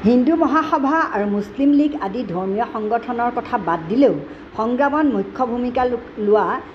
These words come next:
আন সংগঠনসমূহৰ ভিতৰত আছিলে কংগ্ৰেছ, ছ'চিয়েল, ছ'চিয়েলিষ্ট পাৰ্টি, ভাৰতীয় কমিউনিষ্ট পাৰ্টি,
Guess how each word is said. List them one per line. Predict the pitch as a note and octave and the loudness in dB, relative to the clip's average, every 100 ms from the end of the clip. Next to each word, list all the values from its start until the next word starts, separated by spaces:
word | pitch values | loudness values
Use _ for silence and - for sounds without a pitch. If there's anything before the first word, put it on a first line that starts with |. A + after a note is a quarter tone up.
| - - | -16 -4
আন | G3+ C4+ D4 | 0 0 0
সংগঠনসমূহৰ | A3 G3 G#3+ G#3+ G#3+ G#3 G3 F#3+ G3 | -4 -2 -2 -4 -6 -4 -2 0 0
ভিতৰত | F3+ F#3+ F3+ | 0 -2 -2
আছিলে | F3 - A3 F4 | -2 -2 -2 0
কংগ্ৰেছ, | F#3 F3+ F#3 G#3+ - | -2 0 0 -2 -2
ছ'চিয়েল, | - G#3 G3+ G3+ - - - - | -2 0 0 0 -6 -16 -16 -8
ছ'চিয়েলিষ্ট | G#3+ - G#3+ G#3+ G#3+ - | -6 0 0 0 -2 -2
পাৰ্টি, | A3 G#3+ G4 - - - - | -2 0 -2 -4 -12 -14 -6
ভাৰতীয় | E3+ F#3+ G3 G#3+ | 0 2 2 0
কমিউনিষ্ট | G#3 F#3 F#3+ G#3+ G#3+ - | 0 -2 0 -2 -4 -4
পাৰ্টি, | A3 G#3+ G#3+ | -2 0 0